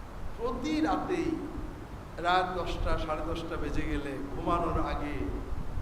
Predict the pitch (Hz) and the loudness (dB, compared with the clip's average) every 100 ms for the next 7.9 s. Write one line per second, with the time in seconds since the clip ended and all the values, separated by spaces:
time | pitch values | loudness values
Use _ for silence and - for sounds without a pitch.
0 | - - 185 190 196 165 170 170 160 160 | 0 0 0 2 2 4 2 0 0 2
1 | 156 160 165 160 160 156 147 - 160 165 | 2 2 2 0 2 2 2 0 0 0
2 | 165 165 165 165 156 160 160 165 165 160 | -2 -4 -4 -2 -2 -2 -2 -2 -2 0
3 | 160 160 160 165 170 170 - - - - | 0 2 0 0 2 8 8 8 6 -2
4 | - - - - - - - - - - | -2 -4 -6 -6 -4 -4 -2 -2 -2 0
5 | - - 175 220 240 247 262 277 285 226 | 0 2 4 4 2 2 2 2 2 2
6 | 240 285 277 277 233 226 233 220 220 247 | 4 4 4 2 2 2 2 4 4 4
7 | 330 - 262 226 208 180 - - - | 4 4 6 6 4 10 10 10 2